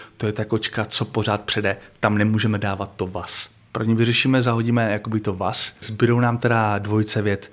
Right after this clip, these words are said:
To je ten učitel, který učí matematiku. A který učitel učí matematiku?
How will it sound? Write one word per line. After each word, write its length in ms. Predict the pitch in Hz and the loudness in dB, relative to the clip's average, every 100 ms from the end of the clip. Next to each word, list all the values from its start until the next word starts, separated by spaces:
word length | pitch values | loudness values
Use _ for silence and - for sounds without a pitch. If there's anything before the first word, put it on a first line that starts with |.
| - | 2
To 100 | 131 | 4
je 80 | 127 | 4
ten 160 | 127 | 2
učitel, 420 | 104 104 127 139 | 0 0 2 2
který 300 | 151 - 127 | 0 -2 -2
učí 260 | - - - | -2 -2 -4
matematiku. 640 | 107 104 101 95 95 95 - - _ _ _ _ _ | -4 -4 -8 -8 -10 -10 -10 -18 _ _ _ _ _
A 280 | - 101 - - - - | -6 -6 -8 -20 -20 -20
který 380 | - 131 131 | -2 2 4
učitel 640 | 139 135 123 120 110 117 139 - - _ _ _ _ - | 2 0 0 2 2 2 0 -6 -20 _ _ _ _ -14
učí 260 | - 110 - | -10 -4 -2
matematiku? 720 | 160 175 117 101 104 95 85 | -2 -2 -4 -4 -8 -8 -10